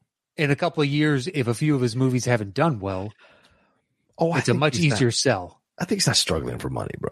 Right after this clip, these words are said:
Speaker 2: I think
Speaker 1: No,
Speaker 2: he's fine.
Speaker 1: but for the acclaim for being an A-lister, you need to
Speaker 2: Mm.
Speaker 1: have movies that do well, or you need to be nominated for Oscars.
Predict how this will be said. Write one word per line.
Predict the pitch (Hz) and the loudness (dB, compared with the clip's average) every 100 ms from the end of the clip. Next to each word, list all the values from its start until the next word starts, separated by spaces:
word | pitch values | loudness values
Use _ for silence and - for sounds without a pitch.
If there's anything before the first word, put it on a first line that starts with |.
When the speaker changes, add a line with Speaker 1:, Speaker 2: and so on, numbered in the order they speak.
| - | -8
Speaker 2:
I | - | -2
think | 233 | 2
Speaker 1:
No, | 247 113 - | 2 0 -6
Speaker 2:
he's | - | -20
fine. | - _ _ _ | -20 _ _ _
Speaker 1:
but | 170 123 - _ _ _ | 0 0 -4 _ _ _
for | - 175 156 | -2 2 2
the | 127 | 2
acclaim | 135 - 147 151 160 | 0 2 2 4 2
for | 139 | 0
being | 117 135 127 | 2 0 0
an | 131 | -2
A-lister, | 147 143 160 170 233 233 - _ _ - | 0 2 2 0 0 0 -2 _ _ -6
you | |
need | 127 135 | -2 0
to | 147 | 2
Speaker 2:
Mm. | |
Speaker 1:
have | 165 143 | 2 2
movies | 160 151 | 0 0
that | 131 117 | -4 0
do | 190 | 0
well, | 139 131 135 - | 4 2 0 0
or | 175 147 151 156 - | 0 2 0 -4 -8
you | |
need | 131 139 | -6 -4
to | |
be | 143 | -4
nominated | 139 143 156 143 143 135 | 0 0 0 0 -2 -2
for | 160 | -6
Oscars. | 151 131 - - - | -4 -4 -6 -14 -14